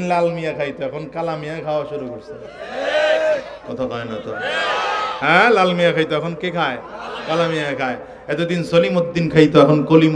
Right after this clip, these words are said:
উদ্দিন খায়। এতদিন মামায় খাইতো, এখন চাচায় খায়। খাওয়া লওয়া বন্ধ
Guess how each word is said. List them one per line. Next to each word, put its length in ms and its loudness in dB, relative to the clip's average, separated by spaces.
উদ্দিন 260 -4
খায়। 220 4
এতদিন 280 0
মামায় 380 4
খাইতো, 240 2
এখন 140 -2
চাচায় 400 2
খায়। 260 2
খাওয়া 260 6
লওয়া 220 6
বন্ধ 160 4